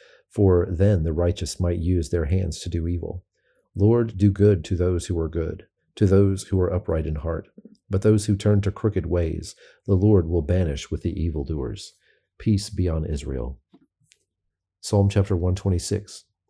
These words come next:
When the Lord restored the fortunes of Zion, we were like those who dreamed. Our mouths were filled with laughter,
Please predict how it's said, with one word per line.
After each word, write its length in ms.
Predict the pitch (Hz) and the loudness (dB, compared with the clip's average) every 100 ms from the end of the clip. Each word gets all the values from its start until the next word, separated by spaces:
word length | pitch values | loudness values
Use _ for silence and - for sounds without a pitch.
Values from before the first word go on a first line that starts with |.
| _ _ _ | _ _ _
When 160 | 101 | 0
the 80 | 95 | 2
Lord 360 | 92 107 107 92 | 4 6 6 4
restored 680 | 95 - - 107 87 80 | -2 -2 2 2 2 -2
the 80 | 85 | -6
fortunes 460 | - 95 - 87 78 | -2 -2 -2 -4 -4
of 100 | 71 | -4
Zion, 460 | 80 80 82 78 - - _ _ | -2 -2 -2 -6 -10 -20 _ _
we 120 | 104 | 6
were 120 | 104 | 8
like 240 | 98 95 95 | 8 6 4
those 300 | 101 101 98 | 4 4 2
who 120 | 92 | -2
dreamed. 500 | 82 90 90 76 78 _ - | 2 0 0 -4 -16 _ -6
Our 200 | 90 92 | -2 2
mouths 640 | 90 92 95 98 95 - - | 2 2 2 2 -2 -6 -6
were 180 | 87 | -6
filled 300 | 87 - 101 | -4 0 0
with 180 | 90 85 | 0 -2
laughter, 540 | 85 82 85 - 80 | -2 -2 -4 -6 -12